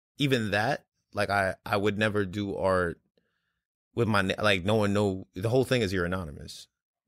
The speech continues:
You feel me? So, like, it's like I wanna produce a lot, but I don't really need people to know I'm the one producing stuff, if that makes any sense. Um, so even with Knowledge House, it's like, all right, I feel like I do more good in the background sometimes just because I do have, like, a certain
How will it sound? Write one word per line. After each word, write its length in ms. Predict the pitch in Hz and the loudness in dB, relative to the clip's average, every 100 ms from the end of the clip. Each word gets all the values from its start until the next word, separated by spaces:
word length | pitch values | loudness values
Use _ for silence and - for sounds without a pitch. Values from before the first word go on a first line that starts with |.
| _ _ | _ _
You 80 | 98 | -12
feel 180 | 90 85 | -8 -10
me? 160 | 87 98 | -10 -14
So, 220 | - 110 | -2 2
like, 480 | 107 95 87 82 - _ _ _ _ _ _ _ _ _ _ _ _ _ _ _ _ _ _ - | 4 4 2 -4 -14 _ _ _ _ _ _ _ _ _ _ _ _ _ _ _ _ _ _ -4
it's 120 | 110 | 0
like 80 | 107 | 2
I 60 | |
wanna 220 | 113 135 | 4 2
produce 320 | 120 113 127 98 | 0 -2 -2 2
a 60 | |
lot, 320 | 110 107 92 - | 2 2 -2 -4
but 120 | 101 | 0
I 40 | 104 | 2
don't 180 | 120 | 2
really 200 | 117 107 | 2 0
need 240 | 107 113 104 | -2 -2 -2
people 220 | 110 101 | -6 -4
to 60 | 92 | 0
know 220 | 95 92 | 4 4
I'm 100 | 87 - | 2 -2
the 60 | |
one 140 | 95 85 | -4 -2
producing 480 | 90 82 92 - 80 | -4 -4 -4 -4 -6
stuff, 480 | - 69 80 - _ _ _ _ _ _ _ _ _ _ _ _ _ _ _ _ - | -4 -6 -8 -16 _ _ _ _ _ _ _ _ _ _ _ _ _ _ _ _ -4
if 100 | 90 | 0
that 140 | 90 | 0
makes 180 | 87 85 | 0 -2
any 120 | 85 | -2
sense. 460 | 80 76 53 - - 208 214 190 190 _ _ _ _ _ _ _ _ | -4 -6 -6 -8 -10 -14 -20 -20 _ _ _ _ _ _ _ _ _
Um, 220 | 98 98 | 0 0
so 140 | 92 107 | 0 2
even 240 | 131 143 | 2 4
with 120 | 131 | 2
Knowledge 300 | 113 123 117 | 2 2 2
House, 240 | 113 98 - | 2 0 -2
it's 160 | 98 | -4
like, 200 | 101 98 | 0 0
all 60 | 87 | 2
right, 280 | 104 90 90 | 2 2 -2
I 80 | 101 | 0
feel 140 | 135 | 2
like 100 | 123 | 4
I 80 | 113 | 2
do 180 | 107 113 | 0 -2
more 220 | 113 101 | 0 -2
good 300 | 92 107 113 | 2 2 2
in 80 | 98 | -2
the 60 | |
background 460 | 82 95 107 127 123 | -2 -2 0 -2 -4
sometimes 480 | 131 127 131 131 117 | -4 -4 -4 -4 -4
just 180 | 98 - | -6 -6
because 440 | 92 104 95 92 | -4 0 0 0
I 140 | 101 | -2
do 180 | 110 127 | -2 2
have, 140 | 127 117 | 2 2
like, 160 | 113 | 0
a 40 | - | -2
certain 400 | 113 107 92 | -2 -2 -4